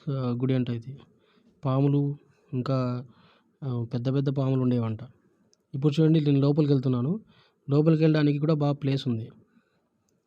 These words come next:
నీళ్ళు మాత్రం చాలా పాచిగా ఉన్నాయి, జారే, జారే స్వభావం, స్వభావం ఉన్నాయి.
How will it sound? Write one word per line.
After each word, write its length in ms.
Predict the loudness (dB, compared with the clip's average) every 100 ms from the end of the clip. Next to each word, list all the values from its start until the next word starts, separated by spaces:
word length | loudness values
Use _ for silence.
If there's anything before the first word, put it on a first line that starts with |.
| _ _ -4
నీళ్ళు 300 | 0 2 2
మాత్రం 280 | 0 0 -2 0
చాలా 140 | -2 -2
పాచిగా 320 | -4 -2 -2 0
ఉన్నాయి, 240 | -2 -4 -8 -6
జారే, 260 | -2 0 0 -4 -12 -20 _ -4
జారే 220 | -2 0
స్వభావం, 420 | -2 -2 -2 -2 -2 -4
స్వభావం 400 | -8 -4 -2 0 -2
ఉన్నాయి. 200 | -4